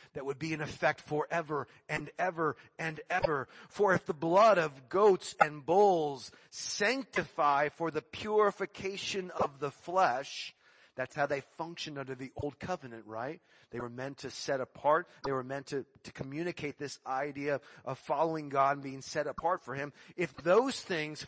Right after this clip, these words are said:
functioned in that way in the old covenant, under the old covenant, how much more will the blood of Christ,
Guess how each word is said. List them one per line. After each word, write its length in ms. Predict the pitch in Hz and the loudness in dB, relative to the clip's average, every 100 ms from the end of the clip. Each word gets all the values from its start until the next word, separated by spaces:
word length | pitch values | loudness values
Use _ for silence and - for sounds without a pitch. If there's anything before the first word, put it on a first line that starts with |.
| - | 0
functioned 460 | 196 220 - 190 | 2 2 -4 -6
in 380 | 170 190 180 165 139 | -4 -4 -4 -4 0
that 320 | 175 170 147 | 2 2 -2
way 440 | 156 208 208 180 - - - | -2 0 2 0 -4 -10 -2
in 120 | 175 | -2
the 160 | 170 170 | -2 -4
old 380 | 180 208 262 220 - | 2 4 4 0 -8
covenant, 600 | - 139 117 110 104 - - | -8 -6 -6 -10 -16 -16 -6
under 220 | 156 156 | -4 -4
the 160 | 143 151 | -2 0
old 260 | 208 240 | 2 0
covenant, 520 | - 123 101 101 101 _ _ _ _ _ _ _ _ _ | -2 -6 -4 -12 -14 _ _ _ _ _ _ _ _ _
how 220 | - - 143 | -16 -4 -4
much 340 | 143 131 - | -4 -10 -12
more 400 | 127 131 120 101 95 _ _ _ _ _ | -10 -6 -6 -8 -12 _ _ _ _ _
will 120 | 120 113 | -14 -12
the 100 | 107 | -12
blood 280 | 95 113 | -8 -8
of 120 | 101 - | -8 -16
Christ, 480 | - 131 104 95 | -8 -4 -4 -6